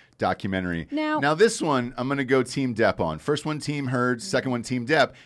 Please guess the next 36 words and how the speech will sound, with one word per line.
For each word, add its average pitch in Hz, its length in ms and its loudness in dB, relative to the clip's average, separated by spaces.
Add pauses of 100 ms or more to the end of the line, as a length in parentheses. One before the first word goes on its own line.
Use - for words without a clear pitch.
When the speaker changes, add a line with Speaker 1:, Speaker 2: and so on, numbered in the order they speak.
(220)
Speaker 1:
If 160 140 -4
you're 247 120 -4
filming 180 540 -2
a 117 80 -10
Keith 131 360 -6
Richards 113 420 -4
documentary, 107 800 -4 (520)
it 208 120 2
is 131 280 -2 (140)
Speaker 2:
You've 185 260 -10
got 101 160 -2
to. 113 60 -2
Speaker 1:
necessary 123 800 0 (280)
to 107 80 -12
do 101 240 -8 (160)
endless 151 720 -4
lines 110 400 -2
of 107 140 -6
cocaine 85 760 -4
Speaker 2:
You 160 160 -10
have 143 300 -8
to. 127 180 -10 (400)
Speaker 1:
to 113 120 -2
make 98 280 -2
that. 69 340 -4
And 123 100 0
I'm 180 140 0
sure 175 260 -2
Keith - 320 -8
Richards 123 320 -2
was 110 140 -6
doing 113 340 -4
endless 110 380 -4
lines 95 240 -4
with 127 220 0
him. 113 220 -4